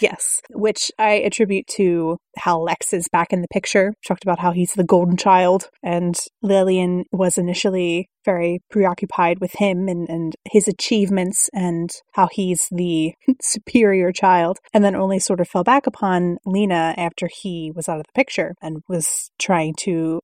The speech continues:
make Lena think that she really loved her the whole time and, and try to rekindle that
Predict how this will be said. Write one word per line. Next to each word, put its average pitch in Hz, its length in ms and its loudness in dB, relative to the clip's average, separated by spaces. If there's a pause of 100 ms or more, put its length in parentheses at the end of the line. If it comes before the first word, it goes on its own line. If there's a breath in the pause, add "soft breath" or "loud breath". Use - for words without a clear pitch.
make 220 300 2
Lena 202 260 2
think 190 380 -2
that 214 140 -6
she 220 580 -2 (140)
really 247 280 6
loved 277 260 2
her 220 200 4
the 185 120 0
whole 190 180 2
time 175 480 -4
and, 160 200 -4
and 160 280 -6 (160)
try 180 240 -6
to 165 420 -6
rekindle 180 560 0
that 165 300 0